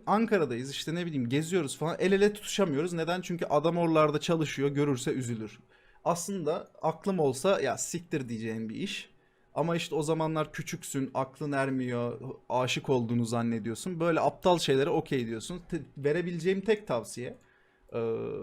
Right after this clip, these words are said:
abi aşk için dahi olsa karşıdaki insan sizi suistimal ediyorsa kendinizi kullandırtmayın abi. Ve ben bunla-, bu tarz birçok şeye okey dedim yani bir süre boyunca. Tabii ki bir süre sonra bitti bu olay ama,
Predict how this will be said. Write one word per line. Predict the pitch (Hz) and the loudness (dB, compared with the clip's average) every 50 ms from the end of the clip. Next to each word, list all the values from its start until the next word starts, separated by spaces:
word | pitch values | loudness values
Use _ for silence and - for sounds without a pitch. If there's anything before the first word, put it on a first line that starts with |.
| 95 - - - - - - - _ _ _ _ _ - | -8 -10 -10 -10 -12 -12 -16 -18 _ _ _ _ _ 2
abi | 147 151 160 156 | 2 4 4 2
aşk | - - 156 175 165 - - 185 | 2 2 2 2 2 0 -4 -6
için | - - 190 185 170 | -8 -6 -4 0 0
dahi | 151 135 139 135 | 0 0 0 0
olsa | 117 120 123 123 120 - - 165 175 - - _ _ _ | 0 -2 -2 -4 -4 -2 -2 -2 -2 -4 -8 _ _ _
karşıdaki | - - 139 143 143 - 165 156 160 165 - 185 | -2 0 2 2 0 0 -2 -4 -4 -4 -4 -6
insan | 165 156 - 160 151 | -6 -4 -4 -4 -4
sizi | 147 - 147 147 143 | -4 -6 -8 -8 -8
suistimal | - - 156 151 - - - - 160 156 151 147 | -8 -8 -8 -8 -8 -8 -8 -4 -2 0 0 2
ediyorsa | 143 147 151 180 165 - 170 - | 0 0 -2 -4 -4 -4 -6 -6
kendinizi | - 139 135 139 147 139 139 151 - | -4 -4 -4 -2 -4 -6 -6 -8 -8
kullandırtmayın | - 139 127 135 131 131 131 135 - - 117 - - - | -8 -4 -2 -2 0 0 -2 -2 -4 -6 -10 -12 -12 -12
abi. | - - - - - - _ _ _ _ _ _ _ _ _ _ _ _ _ _ _ _ - | -14 -14 -16 -18 -20 -20 _ _ _ _ _ _ _ _ _ _ _ _ _ _ _ _ -10
Ve | 131 135 147 | -4 2 4
ben | 170 175 180 | 4 4 4
bunla-, | 180 185 185 185 160 151 147 151 | 2 -2 -2 -2 -4 -4 -6 -8
bu | 185 | -4
tarz | 180 202 175 160 151 151 | 0 0 0 2 0 -2
birçok | 170 170 - 175 - - | -6 -6 -4 -4 -4 -4
şeye | - 156 123 | -4 -2 0
okey | - 143 139 - 156 143 127 | 0 0 0 -2 -2 -2 -2
dedim | 131 123 135 135 123 | -2 -2 -2 -2 -2
yani | 120 113 110 110 113 110 | -2 -4 -6 -8 -8 -8
bir | 117 | -10
süre | 110 - - 117 117 107 | -10 -8 -6 -4 -4 -4
boyunca. | 101 110 107 104 104 101 - - | -4 -6 -8 -8 -8 -8 -8 -6
Tabii | - 165 160 156 151 | -4 -4 -4 -4 -6
ki | 139 127 | -8 -8
bir | 143 | -6
süre | 135 - 160 151 147 | -4 -2 0 0 0
sonra | - 156 151 147 143 | 0 0 0 0 -2
bitti | 135 131 - - - 175 | -2 -6 -6 -4 -4 -2
bu | 143 120 | 0 0
olay | 117 113 120 151 | 0 0 0 0
ama, | 185 147 143 160 226 | -2 -2 -4 -6 -6